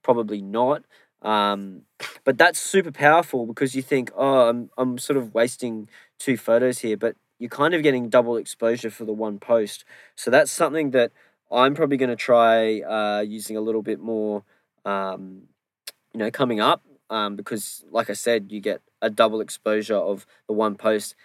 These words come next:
If they don't engage with it the first time, they'll see it the second time with a different photo, same caption,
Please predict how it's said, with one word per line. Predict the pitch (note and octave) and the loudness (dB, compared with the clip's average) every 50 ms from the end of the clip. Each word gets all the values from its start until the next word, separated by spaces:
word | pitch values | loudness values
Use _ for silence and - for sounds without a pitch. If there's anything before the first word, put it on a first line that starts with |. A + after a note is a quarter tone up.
| _ _ _ | _ _ _
If | - - - | -16 -10 -2
they | - G#2+ G#2+ | 0 0 0
don't | G#2 C3 C3 C3+ C3 | 4 4 4 4 4
engage | B2 A2+ G#2+ B2 A#2+ A#2+ A2 A#2+ | 2 2 4 4 4 4 4 0
with | A#2+ G2+ - | -4 -6 -6
it | G#2+ - | -8 -10
the | - | -12
first | - - - C3 C3+ C3 - - | -6 0 2 4 4 4 2 0
time, | - C#3+ C#3 C#3 C#3+ C#3+ - - - _ _ - | 2 2 2 2 2 0 -6 -12 -20 _ _ -6
they'll | - - | -4 -4
see | - - C#3+ | -2 -2 -4
it | - | -4
the | - G#2 | -4 -6
second | - - - D3 C#3 - C3+ C3 | -2 4 4 4 4 4 -2 -4
time | - - C3 C3 C3 B2+ | -2 0 0 0 0 0
with | B2 - | -2 -6
a | A#2 | -10
different | A2 G#2+ D3 D3 - - B2+ A2 - | -8 -4 -4 -4 -4 -4 -6 -6 -6
photo, | - - B2+ B2 B2 A#2 A#2 A#2+ | -2 2 4 4 6 6 4 2
same | A#2+ - - C3+ A#2+ A2+ G#2+ | 0 -2 -2 -2 -2 -2 -4
caption, | - B2 A#2 G#2+ - - - A2+ G#2+ G#2+ | -2 -4 -4 -4 -4 -8 -10 -10 -10 -10